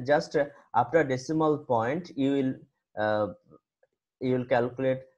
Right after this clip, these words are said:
three numbers, okay? And the last number will be compared, either it is more than or, uh, eq-, more than or equal five. If it is more than or equal five, so one will be added with the,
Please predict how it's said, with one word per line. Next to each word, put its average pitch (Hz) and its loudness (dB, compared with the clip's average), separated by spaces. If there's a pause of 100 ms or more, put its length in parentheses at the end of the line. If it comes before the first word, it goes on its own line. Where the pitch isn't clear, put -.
(120)
three 160 2
numbers, 160 0 (400)
okay? 147 -4 (400)
And 131 2
the 131 2 (160)
last 139 4
number 180 4
will 151 2
be 143 0
compared, 143 2 (1040)
either 127 4
it 127 -4
is 127 -4 (240)
more 131 2
than 131 2 (180)
or, 120 4 (400)
uh, 101 -2 (100)
eq-, 135 -4 (220)
more 147 4
than 151 2
or 131 4
equal 120 0
five. 82 -8 (240)
If 147 2
it 165 -4
is 160 -4
more 147 2
than 165 2
or - 2
equal 165 0
five, 202 2 (320)
so 139 0
one 139 4
will 143 0
be 135 0
added 120 0
with 117 -6
the, 117 0